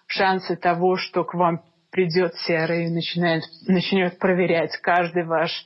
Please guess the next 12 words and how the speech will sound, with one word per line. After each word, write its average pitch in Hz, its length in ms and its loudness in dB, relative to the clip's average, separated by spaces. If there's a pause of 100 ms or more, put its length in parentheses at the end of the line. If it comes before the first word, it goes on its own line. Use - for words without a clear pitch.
(160)
стейтмент 165 500 -2
из 170 180 -4
банка, 254 400 2
достаточно 180 880 -4
низкие. 175 640 -2
То 165 160 -4
есть - 400 -6
вам 180 540 0
надо 180 240 2
как-то 175 340 -6
это 165 180 -8
заслужить. 156 640 -4